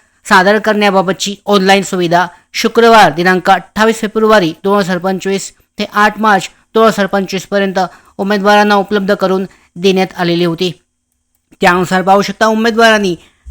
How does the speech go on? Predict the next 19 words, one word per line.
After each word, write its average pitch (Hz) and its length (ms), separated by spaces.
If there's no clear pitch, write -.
सादर 196 340
केलेले 214 280
आक्षेप 190 500
विचारात 208 360
घेऊन 196 360
उक्त 226 220
नमूद 220 380
ऑनलाइन 196 360
परीक्षेची 196 480
सुधारित 202 580
उत्तर 202 300
तालिका 185 380
दिनांक 202 320
चोवीस 220 480
एप्रिल 196 440
दोन 202 180
हजार 196 220
पंचवीस 180 440
पासून 196 320